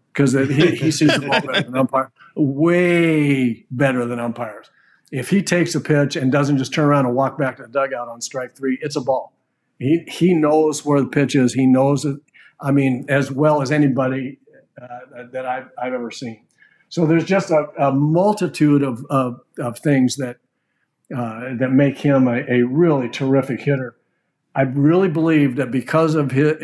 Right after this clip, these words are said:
uh, two years ago, I thought they're gonna start pitching him up hard and, and in hard because he waits so long,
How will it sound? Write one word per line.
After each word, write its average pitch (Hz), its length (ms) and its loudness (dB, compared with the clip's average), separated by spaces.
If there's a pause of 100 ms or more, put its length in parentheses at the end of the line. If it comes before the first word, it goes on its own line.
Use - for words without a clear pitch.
(220)
uh, 131 60 -14 (120)
two 190 160 0
years 170 280 4
ago, 117 520 -6
I 131 80 -2
thought 131 400 0 (800)
they're 160 300 0
gonna 170 160 2
start - 340 0
pitching 151 280 -2
him 127 120 -4
up 175 480 -2 (240)
hard 190 440 0
and, 131 380 -6
and 139 360 -4
in 135 380 0 (180)
hard 120 460 -6 (500)
because 135 340 -2
he 143 80 2
waits 139 320 0
so 175 320 0
long, 131 580 0